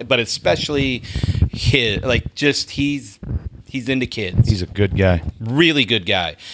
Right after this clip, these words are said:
Speaker 1: And then, uh, so two, in two thousand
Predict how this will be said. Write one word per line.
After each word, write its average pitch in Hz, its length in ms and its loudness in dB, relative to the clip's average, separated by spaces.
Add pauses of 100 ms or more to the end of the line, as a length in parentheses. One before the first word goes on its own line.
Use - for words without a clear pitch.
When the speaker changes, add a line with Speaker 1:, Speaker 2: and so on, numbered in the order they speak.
(120)
Speaker 1:
And 117 220 2
then, 127 400 4
uh, 107 280 2
so 117 240 2
two, 165 280 -4 (240)
in 117 140 -2
two - 200 -2
thousand 123 800 2